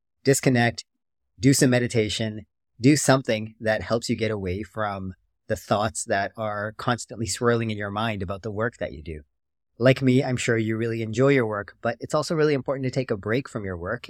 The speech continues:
and just allow yourself to reset.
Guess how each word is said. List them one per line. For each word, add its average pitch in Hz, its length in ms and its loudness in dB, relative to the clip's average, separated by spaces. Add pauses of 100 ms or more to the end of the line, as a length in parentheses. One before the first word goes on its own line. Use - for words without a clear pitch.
and 113 400 -4 (280)
just 135 180 0
allow 104 280 2
yourself 110 600 -4 (120)
to 113 520 -4 (260)
reset. 98 680 -4